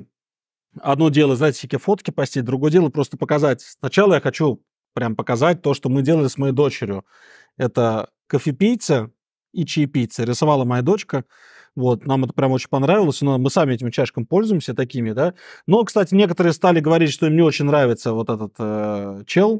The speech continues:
который тут чай истекает изо рта, вот, и сделали без просто чаепиццы и кофепиццы. Ну, для тех, кому, может быть, не нравится, знаете, вот,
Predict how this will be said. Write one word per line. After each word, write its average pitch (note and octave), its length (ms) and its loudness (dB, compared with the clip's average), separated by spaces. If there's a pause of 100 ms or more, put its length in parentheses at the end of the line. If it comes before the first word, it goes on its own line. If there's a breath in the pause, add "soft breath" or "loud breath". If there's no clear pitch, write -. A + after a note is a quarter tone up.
(120)
который A2+ 260 -4
тут A2 260 -8
чай A#2 240 0
истекает G#2+ 540 -8 (180)
изо A2 340 -8
рта, A2 260 -6 (400 loud breath)
вот, A2+ 400 -2
и F#3+ 240 0
сделали D#3+ 520 2
без C#3 580 2
просто B2 380 -2 (360)
чаепиццы C#3+ 580 0
и - 20 -2
кофепиццы. A#2 580 -4
Ну, D3+ 140 0
для C3 160 2
тех, E3+ 180 2
кому, B2 320 0
может A#2 200 -2
быть, A2+ 120 -6
не C3 80 2
нравится, B2+ 460 2
знаете, A2+ 340 -6
вот, G2 240 -16